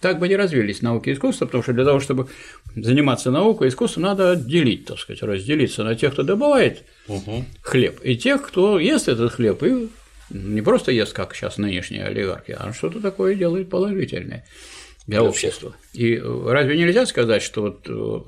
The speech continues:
Speaker 1: когда появились крупнейшие рабовладельческие государства, правящий класс, рабовладельцы, они ведь организовали строительство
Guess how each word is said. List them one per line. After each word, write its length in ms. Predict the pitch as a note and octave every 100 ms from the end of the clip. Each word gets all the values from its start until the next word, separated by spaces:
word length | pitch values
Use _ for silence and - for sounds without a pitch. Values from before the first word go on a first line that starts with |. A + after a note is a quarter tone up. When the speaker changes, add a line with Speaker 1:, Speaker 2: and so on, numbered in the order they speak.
| - _ _ C3+
Speaker 1:
когда 300 | G#2+ G#2 G#2+
появились 560 | - B2 G3+ A#3 - - - -
крупнейшие 560 | G#2 A2 B2+ G#2 -
рабовладельческие 640 | G#2+ G#2+ A#2 B2+ - G#2 G#2
государства, 580 | G2+ A2+ G#3+ - - - - - - - - _ -
правящий 500 | B2+ C3+ A#2 - A#2+
класс, 460 | C#3+ G3 F#3 - -
рабовладельцы, 680 | A2+ A#2 A#2+ B2+ A2 F2 -
они 240 | G#2+ B2 C#3
ведь 280 | A#2 - -
организовали 840 | A2 A2+ B2+ C3+ B2 D#3+ E3+ C#3
строительство 840 | A#2+ - C#3+ D#3 G#2+ G2 - -